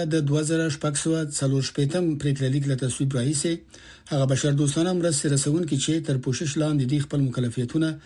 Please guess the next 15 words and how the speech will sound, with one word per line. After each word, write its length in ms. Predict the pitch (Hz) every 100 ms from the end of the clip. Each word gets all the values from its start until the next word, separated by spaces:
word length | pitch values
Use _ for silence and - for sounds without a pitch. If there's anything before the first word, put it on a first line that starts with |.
| -
په 160 | - 139
جدي 180 | 139 185
توګه 200 | 147 127
ترسره 360 | 117 110 120 113
کوي. 260 | 113 110 110 - - - -
دوی 160 | 139 139
په 140 | 143 135
دقت 280 | 143 147 -
سره 140 | 127
کار 300 | - 139 165 170
کړی 200 | 170 165 165 -
تر 180 | - 131
څو 160 | - 165
د 140 | 147 135
مرستو 340 | 156 - 165